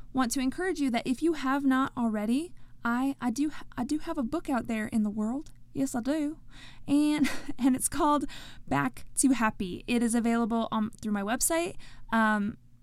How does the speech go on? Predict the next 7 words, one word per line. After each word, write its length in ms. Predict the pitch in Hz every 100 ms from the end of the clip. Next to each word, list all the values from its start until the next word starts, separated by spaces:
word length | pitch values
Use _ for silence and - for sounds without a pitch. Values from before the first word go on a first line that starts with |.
| -
coaching 480 | 240 233 262 262 262
dot 320 | 233 214 -
simply 260 | 233 220
ollie 220 | 214 208 208
dot 180 | 202
com, 360 | - 330 370 370 - - - - -
and 560 | 262 254 254 247 240